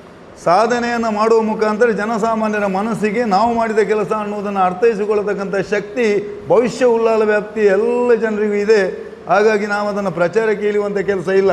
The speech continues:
ಆದರೆ ತಪ್ಪನ್ನು ತಪ್ಪು ಅಂತ ಹೇಳುವಂಥದ್ದು ಕಾಂಗ್ರೆಸ್ನ ಒಂದು ಅಭ್ಯಾಸ.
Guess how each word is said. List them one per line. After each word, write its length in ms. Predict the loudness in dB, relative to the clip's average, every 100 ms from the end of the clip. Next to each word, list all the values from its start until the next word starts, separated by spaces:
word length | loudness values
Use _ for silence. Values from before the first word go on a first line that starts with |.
| 0 -6 -18 -20 -6
ಆದರೆ 280 | -2 -2 -2
ತಪ್ಪನ್ನು 1080 | -4 -2 -2 0 -2 0 0 0 -2 -8 -18 -8 0
ತಪ್ಪು 380 | 0 0 -2
ಅಂತ 180 | 0 2
ಹೇಳುವಂಥದ್ದು 540 | 2 2 -2 -4 -4 -2
ಕಾಂಗ್ರೆಸ್ನ 480 | -2 -2 -4 -4
ಒಂದು 220 | -6 -2 -2
ಅಭ್ಯಾಸ. 400 | 0 -2 -2